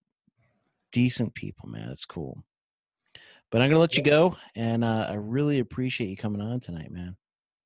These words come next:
Speaker 2: Well, I appreciate you having me, Jason, and appreciate you supporting me. And I'll, I'll look for the, uh, podcast store or the, uh, Protectors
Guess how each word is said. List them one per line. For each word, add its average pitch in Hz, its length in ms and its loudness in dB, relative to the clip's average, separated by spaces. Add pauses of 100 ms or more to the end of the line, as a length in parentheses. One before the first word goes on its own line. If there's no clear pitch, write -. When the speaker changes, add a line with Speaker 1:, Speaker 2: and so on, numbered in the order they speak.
(400)
Speaker 2:
Well, 120 200 4
I 135 60 2
appreciate 143 340 -4
you 120 80 0
having 123 200 4
me, 117 80 -2
Jason, 113 520 -4
and 101 200 -4
appreciate 120 380 -4
you 107 80 -6
supporting 123 440 -4
me. 120 140 -4
And 120 80 -2
I'll, 104 260 2
I'll 113 120 0
look 120 220 -2
for 113 160 -4
the, 104 220 -2
uh, 104 100 0
podcast 110 640 0 (160)
store 107 480 -4
or 101 60 -2
the, 98 220 -4
uh, 95 60 -4
Protectors 107 760 -4